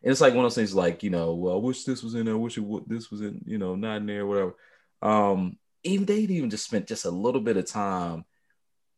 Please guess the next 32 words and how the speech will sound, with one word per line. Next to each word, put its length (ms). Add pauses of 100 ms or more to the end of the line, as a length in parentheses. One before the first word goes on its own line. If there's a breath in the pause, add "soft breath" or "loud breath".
(320)
speaking 640
to, 600
so 280
Brian 340
Tyree, 480 (100)
Tyree 340
Henry's 280
character's 360
name 160
is 100
Charles. 480 (420)
And 640 (440)
I 80
wish 260
they 180
had 100
just 380 (600)
mentioned, 320
like, 140
"Hey, 280
this 420
actually, 440
this 140
job 460
is 100
partial 360
was 140
giving 240
Charles, 400
like, 160
this 200
anxiety 720